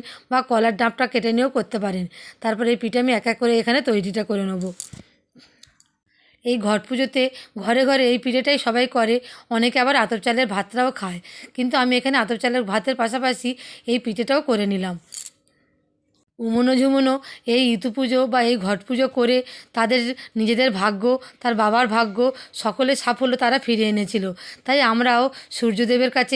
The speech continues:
এই প্রার্থনা করি যেন আমাদের সংসার মঙ্গল হয়, সংসারে সমৃদ্ধি হয় এই ঘট পুজোর মাধ্যমে। এই দেখুন, এক এক করে ডালের পিঠেগুলো আমার সব করা হয়ে গেল। এরপর আমি এখানে বিউলির ডাল আলাদা করে ভিজিয়ে রেখেছিলাম, সেটাও আমি পেস্ট করে নিলাম। আমি ক-, কিছুটা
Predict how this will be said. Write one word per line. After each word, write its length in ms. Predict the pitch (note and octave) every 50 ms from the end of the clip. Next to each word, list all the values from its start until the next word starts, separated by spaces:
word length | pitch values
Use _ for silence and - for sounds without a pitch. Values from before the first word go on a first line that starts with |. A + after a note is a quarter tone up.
| B3 A#3
এই 60 | B3 B3 B3+
প্রার্থনা 360 | A#3+ A#3+ A#3+ - B3+ B3 B3 B3 -
করি 180 | A#3+ A#3+ A#3+ C4 - - - - _ -
যেন 140 | A#3+ C4 C#4 A#3+ A3+
আমাদের 240 | A3+ A#3 A3 C4 B3 -
সংসার 380 | B3+ A#3 A#3 A3+ - B3 A#3+ B3 B3 - - - - - A3
মঙ্গল 320 | A3 A3 A3 A3 A3+ A#3+ A#3+
হয়, 240 | A3 A3+ A#3+ B3 C4+ C4+ - - - - -
সংসারে 340 | A#3 A3 A3 F3+ B3 A#3+ C4 B3 -
সমৃদ্ধি 480 | A#3 G#3+ G#3 G3 G#3+ F3 E3 A3 G#3 F3+
হয় 160 | F#3+ F#3 F3 E3+ - - - - - -
এই 120 | A#3+ A#3 A#3+ F#3
ঘট 120 | G3+ G#3 - -
পুজোর 220 | A3 G3+ A3+ G#3+ A3 G#3
মাধ্যমে। 320 | G#3 G3+ F3+ G3+ G3 G#3 A3+ B3
এই 60 | C4 A3 A3+
দেখুন, 240 | A3+ - G#3+ G3 F#3 F#3 - - - - - B3 A#3+
এক 80 | A#3+ A#3+ C4 B3
এক 60 | A#3+ - B3+
করে 160 | A3+ A3+ B3 C4 C4 - - - -
ডালের 280 | G#3 A3 G#3+ G#3+ A3+ G#3+ G#3
পিঠেগুলো 320 | C4 G#3 B3 A#3+ C4 C#4 B3+ A3+
আমার 140 | A3+ A#3+ -
সব 100 | - C4 B3+ -
করা 180 | A#3+ A3 A3 G3+ F#3+
হয়ে 140 | G3+ G3+ G3 G3
গেল। 120 | F#3+ F#3 F#3 F3 - - - - - - A3+ A#3
এরপর 200 | B3+ A#3+ C#4+ C#4 C4+ B3
আমি 120 | A#3+ A#3+ A#3
এখানে 200 | A3+ B3 B3+ C4 C4 A#3
বিউলির 320 | A3 A3+ A3+ G#3+ G#3 A#3+ G3+ C4
ডাল 120 | B3+ B3 A3+
আলাদা 200 | A3 A#3 A#3 B3 A3+
করে 120 | C4 B3+
ভিজিয়ে 280 | G#3+ G#3+ A3+ F#3+ A#3+ A#3+ B3
রেখেছিলাম, 440 | A#3 B3 C4 - C4+ A#3 B3 B3 C4+ - - - - - - -
সেটাও 220 | A#3+ A3+ C4 C#4+ D4 C4+
আমি 80 | C4+ C4+ -
পেস্ট 200 | B3 A#3+ A#3+ - -
করে 140 | C4 B3+ B3+ B3 B3
নিলাম। 200 | A#3+ A#3 A#3 C4 C4+ - - - - -
আমি 160 | A3+ A3+ B3+ C4 C4
ক-, 200 | A#3+ A3 G#3+ G3 -
কিছুটা 340 | B3+ A#3 - C#4+ A#3 C4+